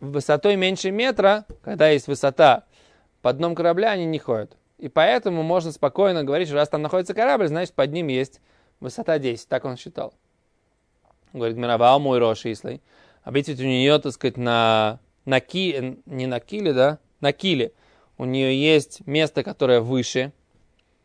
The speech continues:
выше десяти. Оно как бы, ну, оно может, оно там, там есть скос, да, и поэтому там она может находиться, даже если, и он будет находиться впереди кора-, на, впереди там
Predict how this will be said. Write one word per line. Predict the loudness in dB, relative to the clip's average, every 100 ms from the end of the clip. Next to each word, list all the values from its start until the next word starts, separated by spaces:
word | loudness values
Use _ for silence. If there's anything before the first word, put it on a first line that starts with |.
| _ _ _
выше | 0 0 0 -2
десяти. | -4 -8 -8 -8 -8 _ _ _ _ _ -10
Оно | -6 -4
как | -2 -4
бы, | -2 -2
ну, | -2 -4 -10 _ _
оно | -10 -6 -2
может, | 0 -2 -6
оно | -6 -4
там, | -6 -6
там | -6
есть | -6 -6
скос, | 0 2 2
да, | 2 0
и | 0
поэтому | -2 -2 -4
там | -2 -2
она | -4 -4
может | -4 -6
находиться, | -4 -4 -4 -8 -4
даже | -2 0 -2
если, | -4 -4 -6 -10 _ _ _
и | 2
он | 2 4
будет | 2 2
находиться | 0 0 0 -6
впереди | -6 -2 -2 -2 -2
кора-, | 4 4 4
на, | 0 -8 -10
впереди | -16 -8 -4 -4 -4 -6
там | -8 -12